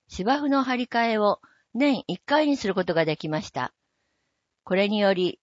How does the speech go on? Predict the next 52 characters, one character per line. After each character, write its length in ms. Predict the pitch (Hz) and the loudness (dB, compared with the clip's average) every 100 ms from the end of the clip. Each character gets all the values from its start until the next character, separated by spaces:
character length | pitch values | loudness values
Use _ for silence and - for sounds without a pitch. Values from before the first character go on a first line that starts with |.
| - | -2
よ 140 | 175 | 2
り 180 | 185 208 | 2 0
多 200 | - 311 | 2 2
く 120 | - 214 | 2 0
の 120 | 196 | -2
試 220 | - 196 | 0 0
合 160 | 185 175 | 2 2
で 160 | 175 | -2
使 160 | - 185 | 0 0
用 180 | 220 269 | 2 2
し 40 | |
て 120 | - | 0
も 120 | 220 | 0
ら 140 | 220 214 | 2 2
う 60 | |
こ 100 | 208 | 0
と 120 | 202 180 | -2 0
が 140 | 165 | 0
可 160 | - 175 | 0 -2
能 180 | 190 | 0
に 100 | 226 | 0
な 140 | 247 226 | 0 0
り 100 | 220 | -2
ま 140 | 208 | -4
し 80 | - | -4
た。 260 | - 139 - _ _ _ _ _ _ _ _ _ _ _ _ | -4 -4 -6 _ _ _ _ _ _ _ _ _ _ _ _
他 260 | 214 233 269 | -6 0 0
に 120 | 285 | 0
も 260 | 240 160 - | 0 -2 -2
張 120 | 196 | -2
り 100 | 233 | 0
替 220 | 214 208 | 2 2
え 40 | |
に 140 | 202 196 | 2 -6
使 260 | - 190 | -2 2
う 80 | 185 | 2
芝 360 | 180 170 175 170 | 0 0 2 2
を 160 | 170 - _ - | 0 -4 _ -14
市 180 | - | -4
内 220 | 254 277 220 | 0 0 0
の 120 | 185 | -2
圃 160 | 190 | -2
場 240 | 190 233 233 | 0 2 2
で 120 | 226 | 0
育 320 | 226 208 254 | -2 0 0
て 120 | 247 | 2
た 120 | 196 170 | 0 0
も 140 | 165 | -2
の 140 | 185 | -2
に 160 | 180 156 | -4 -6
し 120 | - | -10
て、 300 | - 147 143 | -2 -2 -2